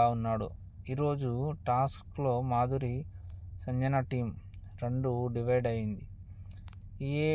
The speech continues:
టీంలో ఎక్కువ మంది సభ్యులు ఉండి డబ్బులు ఎవరికి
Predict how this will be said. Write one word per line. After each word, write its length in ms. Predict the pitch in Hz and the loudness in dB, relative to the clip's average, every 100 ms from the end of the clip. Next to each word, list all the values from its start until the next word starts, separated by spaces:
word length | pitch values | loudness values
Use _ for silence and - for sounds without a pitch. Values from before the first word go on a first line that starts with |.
| 151 | 2
టీంలో 440 | - 147 156 151 127 135 143 - - - | -2 0 2 2 2 2 -2 -6 -8 -8
ఎక్కువ 280 | - - 147 | -6 -2 0
మంది 280 | 147 147 135 | 2 2 0
సభ్యులు 500 | - 127 139 139 135 127 127 | -2 -2 0 2 2 4 2
ఉండి 320 | 127 127 131 123 151 - - 113 | 2 2 2 2 0 -6 -8 -2
డబ్బులు 380 | 117 127 139 123 | 0 2 2 2
ఎవరికి 560 | 117 123 131 - 123 | 2 2 0 0 -2